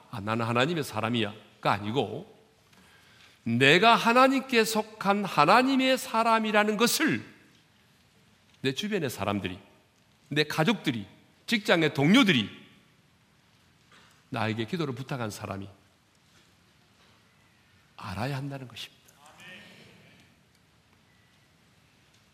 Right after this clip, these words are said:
그럼 우리는 어떻게 내가 하나님의 사람인 것을 알게 할 수 있을까요?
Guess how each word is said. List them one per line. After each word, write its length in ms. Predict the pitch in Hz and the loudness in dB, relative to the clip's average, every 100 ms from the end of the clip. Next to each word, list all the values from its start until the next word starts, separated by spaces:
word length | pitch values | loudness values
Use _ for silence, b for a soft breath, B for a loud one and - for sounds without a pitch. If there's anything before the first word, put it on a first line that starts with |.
| B B B B B B | B B B B B B
그럼 240 | 226 165 | 0 0
우리는 240 | 110 151 165 | 0 0 0
어떻게 680 | 117 208 - 110 104 104 95 - _ _ - | -2 -6 -6 -6 -4 -6 -8 -20 _ _ -8
내가 260 | 110 110 | -4 -4
하나님의 400 | 110 110 160 156 | -2 -4 -2 -4
사람인 380 | 117 127 135 117 | -4 -4 -2 -2
것을 400 | 101 98 110 104 | -4 -4 -6 -6
알게 260 | 123 101 110 | -6 -4 -4
할 140 | 107 | -4
수 100 | 107 | -4
있을까요? 380 | 113 90 101 107 | -6 -8 -12 -16